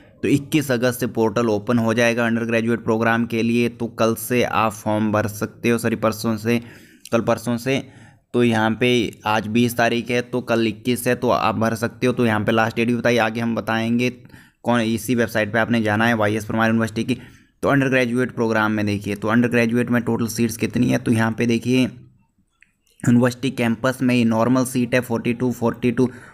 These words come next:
हॉर्टिकल्चर एंड फॉरेस्ट्री की, और वहीं पे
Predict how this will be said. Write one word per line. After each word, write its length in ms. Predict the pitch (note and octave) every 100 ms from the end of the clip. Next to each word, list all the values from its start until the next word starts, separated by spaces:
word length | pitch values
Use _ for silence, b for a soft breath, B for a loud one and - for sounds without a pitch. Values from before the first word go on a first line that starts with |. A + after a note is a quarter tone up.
| B
हॉर्टिकल्चर 440 | A2 A2 A#2 A#2 B2
एंड 140 | A#2+
फॉरेस्ट्री 420 | A2+ A2+ A2+ B2 A#2+
की, 200 | C3 C3 B B B B B
और 120 | -
वहीं 300 | A#2 B2 C3
पे 200 | C3 C3